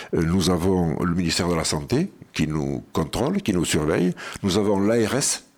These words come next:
Aquitaine qui nous contrôle et qui nous, <laughs> qui nous surveille aussi. Euh, ça veut dire que si on n'a pas leur aval, ben on fera rien.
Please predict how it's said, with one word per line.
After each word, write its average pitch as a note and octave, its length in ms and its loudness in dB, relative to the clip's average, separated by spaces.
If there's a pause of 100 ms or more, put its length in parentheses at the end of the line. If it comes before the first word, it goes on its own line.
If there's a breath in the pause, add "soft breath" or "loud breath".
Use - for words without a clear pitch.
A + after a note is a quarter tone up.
(100)
Aquitaine E3+ 480 -2 (520 loud breath)
qui E2 280 2
nous E2+ 160 2
contrôle F2 600 2
et D#2+ 80 2
qui E2 220 -2
nous, D2+ 600 0 (420)
<laughs> F#2+ 260 -6
qui - 140 -2
nous E2+ 120 -2
surveille F2 540 2
aussi. C#3 320 0 (580 loud breath)
Euh, G#2+ 60 2
ça G#2 160 2
veut G2 140 4
dire A2+ 260 2
que G#2+ 100 0
si A2 140 2
on G#2+ 40 4
n'a G2+ 120 2
pas G#2 200 -2
leur E2+ 220 0
aval, B2 340 0
ben C#2 200 -2
on C#2+ 60 -6
fera D2 220 -4
rien. G#2+ 220 -2